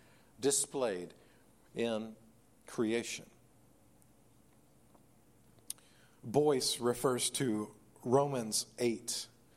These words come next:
verse nineteen. I want to read those few verses and then give you a bit of what he has to say about it. Romans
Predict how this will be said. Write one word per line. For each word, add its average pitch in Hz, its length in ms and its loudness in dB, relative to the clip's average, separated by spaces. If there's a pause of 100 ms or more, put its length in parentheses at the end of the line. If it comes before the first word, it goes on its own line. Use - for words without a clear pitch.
(360)
verse 123 260 0
nineteen. 101 560 -8 (1120)
I - 200 -14
want 110 80 -4
to 104 80 -4
read 117 160 0
those 104 200 -2
few 110 200 -2
verses 92 680 -4
and 101 180 -12
then 98 220 -8 (1400)
give 131 180 0
you 127 100 4
a 101 40 2
bit 107 220 0
of 101 160 -6
what 107 120 0
he 110 140 -6
has 104 160 -4
to - 100 -8
say 104 280 -2
about 80 320 -8
it. - 100 -20 (3250)
Romans 135 320 0